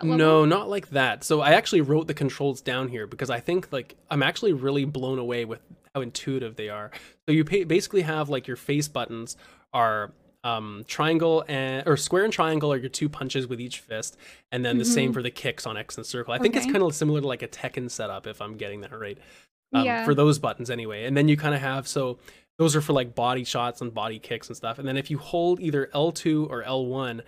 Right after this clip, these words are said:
Speaker 2: you can change it so you're aiming, like, at the legs or at the head of your opponent. And then depending
Speaker 1: Oh,
Speaker 2: if you
Speaker 1: okay,
Speaker 2: push those
Speaker 1: that's,
Speaker 2: buttons, you can,
Speaker 1: that's
Speaker 2: like, kick them in
Speaker 1: unique.
Speaker 2: the head or, like, punch them in the head and vice versa.
Speaker 1: Okay, that is, that is quite unique, 'cause normally it's just, like,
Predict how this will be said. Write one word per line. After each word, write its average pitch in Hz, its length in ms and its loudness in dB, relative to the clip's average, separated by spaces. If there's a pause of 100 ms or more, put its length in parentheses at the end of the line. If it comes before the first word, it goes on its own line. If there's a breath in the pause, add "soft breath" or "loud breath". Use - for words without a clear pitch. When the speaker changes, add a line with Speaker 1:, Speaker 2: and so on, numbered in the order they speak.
(260 soft breath)
Speaker 2:
you 139 80 -4
can 131 160 -2
change 143 340 4
it 135 80 -2
so - 120 -4
you're 131 160 -2
aiming, 131 320 -2
like, 113 260 -8 (100)
at 131 140 -2
the 113 100 -4
legs 131 540 -4 (100)
or 123 180 -2
at 123 120 -6
the 120 80 -2
head 113 440 -8 (360 soft breath)
of 123 100 -6
your 110 140 -4
opponent. 101 560 -12
And 127 160 -2
then 120 120 -2
depending 302 400 -2
Speaker 1:
Oh, 440 40 -2
Speaker 2:
if - 100 -8
you - 60 -2
Speaker 1:
okay, 233 80 0
Speaker 2:
push 247 140 4
those - 160 2
Speaker 1:
that's, - 40 -14
Speaker 2:
buttons, 147 300 0
you 143 60 2
can, 320 120 2
Speaker 1:
that's 370 120 -4
Speaker 2:
like, - 0 -
kick 247 280 2
them 147 140 4
in 135 60 4
Speaker 1:
unique. 139 40 2
Speaker 2:
the 135 60 0
head 143 380 6
or, 139 180 -2
like, 117 280 -6
punch 143 260 0
them 139 80 -2
in 123 80 -4
the 123 60 -6
head 123 200 -6
and 113 120 -12
vice 113 220 -8
versa. 107 260 -12 (320)
Speaker 1:
Okay, 226 320 -2
that 254 160 0
is, 415 140 0 (120)
that 311 120 -2
is 370 120 -4
quite 302 200 -4
unique, 240 340 -2
'cause 247 140 -2
normally 330 380 0
it's 269 140 -10
just, - 280 -6
like, 220 300 -8